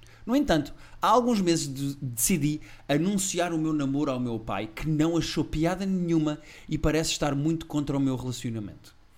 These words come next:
Ele diz que só quer que eu namore quando entrar para a faculdade,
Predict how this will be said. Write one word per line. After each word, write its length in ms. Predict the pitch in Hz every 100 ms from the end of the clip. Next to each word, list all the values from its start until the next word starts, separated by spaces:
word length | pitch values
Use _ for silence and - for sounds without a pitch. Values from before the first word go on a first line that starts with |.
| - - -
Ele 140 | 143 147
diz 180 | 156 -
que 100 | -
só 140 | 151
quer 180 | 156 151
que 80 | 151
eu 40 |
namore 340 | 139 139 131 117
quando 200 | 127 120
entrar 220 | 123 117
para 100 | 113
a 20 |
faculdade, 540 | - 107 104 98 110